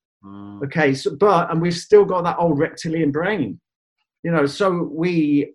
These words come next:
Speaker 2: as soon as anything new that we haven't done before, and really, we are so at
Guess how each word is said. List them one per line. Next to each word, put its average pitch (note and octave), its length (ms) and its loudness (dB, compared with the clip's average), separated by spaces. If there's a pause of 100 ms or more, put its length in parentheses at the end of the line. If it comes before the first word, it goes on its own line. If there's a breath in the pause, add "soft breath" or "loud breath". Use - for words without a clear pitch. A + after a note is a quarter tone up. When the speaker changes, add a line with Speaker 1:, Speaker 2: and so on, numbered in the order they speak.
(100)
Speaker 2:
as C#3 160 -14
soon G#3+ 220 6
as F3 120 -2
anything F#3 500 -4
new D#3+ 380 2
that C3+ 100 0
we C3+ 80 -2
haven't D#3 340 -4
done D#3 160 -4
before, B2+ 520 -2 (300 soft breath)
and D3+ 140 0
really, D#3+ 460 4 (240)
we D#3+ 160 0
are C#3+ 100 -2
so F#3+ 400 -4
at - 80 -8